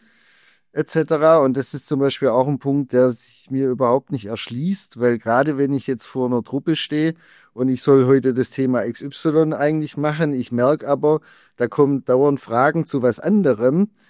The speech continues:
ja, dann, dann muss ich das doch behandeln. Das ist doch eine total u-, unnötige Einengung dieser Schulung, sondern es soll doch immer drum gehen, dass ich die Kenntnisdefizite und die Fragen kläre,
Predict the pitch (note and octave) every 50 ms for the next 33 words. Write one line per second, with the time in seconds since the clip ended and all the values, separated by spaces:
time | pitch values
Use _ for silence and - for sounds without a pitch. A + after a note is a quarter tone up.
0 | _ _ - - A#2+ D3 F3 F3+ - B2+ B2 B2 A#2+ - - A#2+ A#2 B2 C3 D#3
1 | D#3+ - D#3+ - - C#3 C3+ - - C3 A#2+ - - - G#2+ G#2+ F3 G#3 C4 A#3+
2 | F#3 A#2+ A2 A2 G#2+ G2+ G#2+ - - C#3 - - - B2+ A#2 - - C3 B2+ B2
3 | - - A#2+ - C3+ C3+ B2+ C#3 D3 D3 D3+ D3+ C3 - C3+ C#3+ - - D3+ D#3
4 | D#3+ D#3+ - _ _ - F3 F#3+ G3+ F#3+ F3 D#3+ D3 C#3+ C#3 B2+ B2+ A#2 - -
5 | A#2+ D3 F#3 G3+ G#3 - - B2 C3 C3+ C#3 D3+ E3 F3+ G3+ G#3 G#3 _ _ _
6 | _ _ _ _ _ - C3+ C3+ B2+ C3 B2 - - G3 A3 A#3 F#3+ D#3 D#3+ E3+
7 | E3 - C#3+ C3 C3 C3 B2+ - C#3+ C3+ B2 B2 - D3 D3+ E3+ D#3+ C#3+ B2 C3
8 | C#3+ C3+ C3 A2+ B2+ C3+ D3+ D#3 D3 C3+ C3 B2 - C3+ A#2 - - D3 C#3 -
9 | - D#3 D3+ D3+ C#3+ D#3 D3+ - - C#3+ C#3+ C#3+ - D3+ C3 - - D3 C3 -
10 | C#3 C#3 C3 A#2+ A#2+ A#2+ A2 B2+ C3 - - - A2+ A#2 A#2+ C3+ C#3 D#3 D3 B2
11 | - - A#2+ B2 B2+ C#3 C3 D3 D#3+ E3